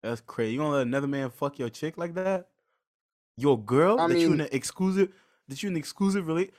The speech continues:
Speaker 1: yo, how you gonna look your kids in the face and be like, "Yo, yo, mama,
Speaker 2: It's
Speaker 1: mama
Speaker 2: not
Speaker 1: needed,
Speaker 2: exclusive, though.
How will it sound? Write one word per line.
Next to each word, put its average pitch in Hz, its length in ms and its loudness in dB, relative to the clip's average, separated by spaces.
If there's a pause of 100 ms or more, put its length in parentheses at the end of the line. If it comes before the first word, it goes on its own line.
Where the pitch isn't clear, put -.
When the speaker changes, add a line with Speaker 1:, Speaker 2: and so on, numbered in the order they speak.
(160)
Speaker 1:
yo, 170 120 -2
how 262 120 4
you 403 80 2
gonna 254 120 2
look 226 160 0
your 185 80 0
kids 190 240 -4
in 190 80 -4
the 147 80 -4
face 151 300 -4
and 131 100 -6
be 131 80 -2
like, 107 260 -8
"Yo, 104 300 -6 (2000)
yo, 127 580 0 (140)
mama, 160 540 0
Speaker 2:
It's 160 160 -2
Speaker 1:
mama 156 220 6
Speaker 2:
not 196 60 6
Speaker 1:
needed, 180 140 4
Speaker 2:
exclusive, 175 480 2
though. 113 100 -6